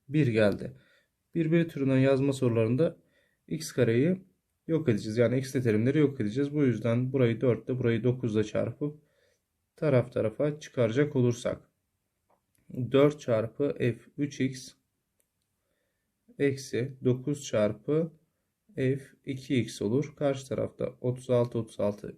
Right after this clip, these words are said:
x kareler birbirini götürür. Dört eksi dokuzdan eksi beş gelecek. F üç x'i istemişti. Bunu yalnız bırakacak olursak f üç x eşittir dokuz çarpı f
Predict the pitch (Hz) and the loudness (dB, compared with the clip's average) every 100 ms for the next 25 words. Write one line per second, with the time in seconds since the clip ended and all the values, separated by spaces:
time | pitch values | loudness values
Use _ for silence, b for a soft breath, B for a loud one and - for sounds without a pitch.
0 | - 123 - 110 104 98 117 127 143 147 | -10 -12 -6 -4 -2 0 0 0 0 -2
1 | 147 151 151 - b b b _ 127 139 | 0 -4 -4 -10 b b b _ 0 2
2 | 143 131 110 - 107 110 - 107 135 170 | 2 0 -6 -6 -6 -8 -6 -4 -2 -2
3 | 220 123 - - 160 190 202 _ _ _ | -2 -2 -4 -8 -4 -4 -4 _ _ _
4 | _ _ _ 147 151 - 107 107 110 147 | _ _ _ 0 0 0 -4 -2 -2 -2
5 | - - 147 156 147 131 - 117 - 104 | -4 -6 -4 -4 -8 -12 -6 -6 -4 -6
6 | 113 - 143 131 123 120 110 113 113 - | -6 -4 0 4 4 2 0 0 -2 -4
7 | 117 123 113 107 127 147 - b b b | -8 -4 -4 -4 -4 -6 -8 b b b
8 | b b 143 120 - - _ _ _ 147 | b b 0 0 -2 -16 _ _ _ -8
9 | 147 131 127 - 127 120 113 - 131 131 | -4 -6 -6 -6 -6 -6 -10 -6 -4 -4
10 | - b b b _ 131 131 131 135 - | -8 b b b _ 0 0 0 -6 -2
11 | 104 101 - - 120 110 | 0 0 -2 -4 -2 -2